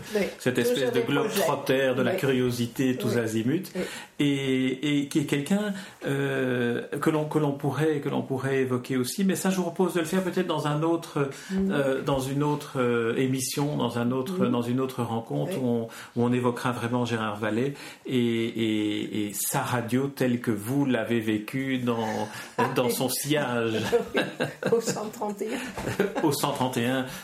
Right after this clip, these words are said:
Speaker 2: de la rue de Bruxelles dans laquelle nous nous, nous, nous trouvons.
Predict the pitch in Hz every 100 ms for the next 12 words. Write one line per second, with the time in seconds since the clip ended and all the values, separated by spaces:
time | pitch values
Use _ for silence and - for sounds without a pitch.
0 | - 123 120 113 127 131 120 123 - 160
1 | 151 131 - 349 190 147 151 135 143 156
2 | 139 135 135 143 - 131 113